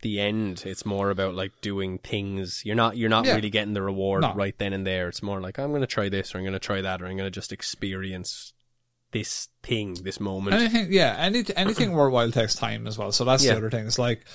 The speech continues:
Speaker 2: you know, sitting down and practicing and doing things. And I suppose, yeah, you do start to see the long game a bit more as you get older. So, I
Speaker 1: Mm.
Speaker 2: mean, I think maybe if you are a little bit older, you can sort of see that hopefully, you know,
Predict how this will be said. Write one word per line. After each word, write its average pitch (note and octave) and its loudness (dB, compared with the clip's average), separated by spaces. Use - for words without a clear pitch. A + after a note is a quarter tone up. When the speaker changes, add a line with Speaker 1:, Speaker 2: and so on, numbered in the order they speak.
Speaker 2:
you C#3+ 4
know, B2 4
sitting C#3+ 2
down C3+ 6
and A#2 2
practicing A#2+ 2
and A2+ -2
doing A2+ 0
things. A2 -2
And A2+ 0
I A2+ 0
suppose, A#2+ 4
yeah, A#2+ 4
you A2 2
do B2+ 6
start B2+ 6
to A#2+ 0
see A#2 2
the A2+ -2
long G#2 -4
game A2 -2
a G#2+ -2
bit G2+ -2
more G#2 -4
as G#2+ -4
you A2 -4
get G#2 -4
older. G#2 -2
So, A2+ 2
I A2 2
Speaker 1:
Mm. - 0
Speaker 2:
mean, A2+ 0
I A2+ -2
think B2+ 2
maybe A2+ 2
if A2+ -4
you A#2 2
are A2+ 2
a - 0
little A#2 -2
bit A#2 -2
older, A2 -2
you A2+ -4
can A#2 -4
sort C3 6
of A#2+ 2
see A#2 4
that A2 0
hopefully, C3 6
you A2+ 0
know, A2+ 0